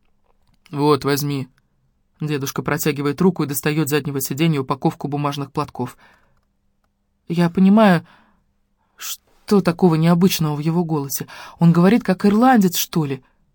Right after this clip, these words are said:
Я и понятия не имела, что мамин дедушка был ирландец". Мы выезжаем на шоссе, я перестаю плакать на минутку и в первый раз внимательно разглядываю его.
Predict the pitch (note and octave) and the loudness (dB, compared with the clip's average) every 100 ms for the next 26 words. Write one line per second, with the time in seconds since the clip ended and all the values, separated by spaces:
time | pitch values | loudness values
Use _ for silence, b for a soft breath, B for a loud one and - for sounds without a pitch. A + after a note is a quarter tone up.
0 | _ _ _ _ E3 E3 D3 D3 F#3 - | _ _ _ _ -6 -6 -6 -4 -4 0
1 | A#3 B3 C4 B3+ - A#3 A#3+ A#3+ A3+ A3 | 2 2 2 0 0 2 2 2 2 -2
2 | G#3+ A3 A3 A#3 A#3 A#3+ A3+ A3+ - _ | -4 -2 0 0 0 -2 -4 -8 -16 _
3 | _ _ _ _ _ _ _ - D3+ C3+ | _ _ _ _ _ _ _ -12 -8 -4
4 | C#3+ C#3+ D3 D3 - E3 - G#3 B B | -4 -2 -4 -4 -4 -4 0 -2 B B
5 | B B G#3 F3+ D#3+ D3+ - D3+ C#3+ D#3+ | B B 0 0 0 -4 -4 -4 -4 -2
6 | C#3+ - E3+ E3+ G#3 F#3+ - C#3+ - E3+ | -4 -2 0 4 4 2 0 -4 0 0
7 | D3+ D#3+ - D3+ E3 E3+ D3 D3 C#3 D3 | 2 -2 -2 -2 -2 -2 -2 -4 -4 -4
8 | C#3+ C#3+ D3 D3+ C#3 C3 | -4 -6 -8 -10 -12 -14